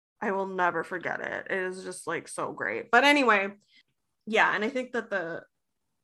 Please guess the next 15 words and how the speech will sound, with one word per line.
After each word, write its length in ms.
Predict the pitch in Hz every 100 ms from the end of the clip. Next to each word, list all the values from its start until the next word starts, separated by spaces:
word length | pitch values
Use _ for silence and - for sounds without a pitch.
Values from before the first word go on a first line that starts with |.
| _
Lily 340 | 208 214 208 190
Reinhardt, 580 | 175 175 180 185 170 202
who 80 |
plays, 640 | - 175 175 185 190 - - _ -
um, 360 | 196 190 214 208
Betty, 460 | 226 - 95 208 - -
is 160 | 202
also 540 | - - 180 107 208 208 _ -
a 80 |
really 280 | 196 170 139
good 120 | -
actress. 680 | - - - - - - - _ _ _ _ _ -
Um, 640 | 202 175 175 - - 208 _ _ _ _ _ _ _ _ _ _ -
I 60 | 214
think, 300 | - 139